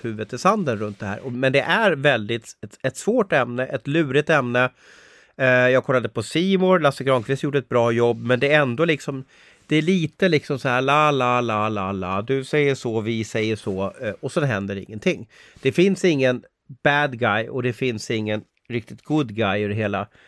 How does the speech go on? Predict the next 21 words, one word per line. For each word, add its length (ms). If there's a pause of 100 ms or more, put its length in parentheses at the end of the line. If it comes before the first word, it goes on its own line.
(240)
Eh, 360 (140)
jag 160
menar, 340 (760)
jag 320
kan 100
ju 60
också 260
se 180
det 80
så 120
här 320
att, 220
att 240 (1400)
väljer 560
man 140
att 180
vara 100
med 420
i 120
en 140
serie 640